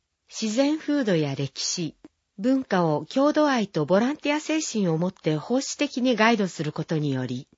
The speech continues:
人による温かい街づくりや地域活性化の一助となることを目的とし、平成十五年に発足。市は観光振興戦略をもとに、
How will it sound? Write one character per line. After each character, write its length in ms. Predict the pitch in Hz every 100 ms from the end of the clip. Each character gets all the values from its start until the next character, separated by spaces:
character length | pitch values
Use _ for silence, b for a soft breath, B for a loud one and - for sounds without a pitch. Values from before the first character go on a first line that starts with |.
| _ -
人 260 | - 254
に 120 | 254
よ 140 | 247 240
る 120 | 233
温 220 | 226 262 277 277
か 140 | 294
い 80 | 254
街 260 | 208 214
づ 160 | 214 240
く 100 | 220
り 140 | 165
や 200 | 156 139 -
地 220 | - 294
域 200 | - -
活 220 | 175 180
性 220 | - 247
化 140 | 240 233
の 120 | 220
一 240 | 208 262
助 120 | 240 220
と 100 | 175
な 100 | 175
る 120 | 185
こ 120 | -
と 200 | - 139
を 40 | 127
目 240 | 135 -
的 260 | - 220 -
と 140 | 226
し、 360 | 202 - 175 - _ _ _
平 240 | - 269 302
成 280 | - 294
十 260 | 247 285 247
五 120 | 170
年 220 | 170 180
に 140 | 196 180
発 280 | 151 156 -
足。 460 | 170 - 139 123 _ _ _ _ _ _ _ _ _ _ _ _ _ _ -
市 280 | - 247
は 280 | 208 165 139 - _ _
観 260 | 247 285
光 220 | - 285 285
振 260 | 269 285
興 200 | 294 294
戦 220 | 285 302
略 260 | 226 170 165
を 80 | 151
も 140 | 151
と 160 | - 165
に、 240 | 135 131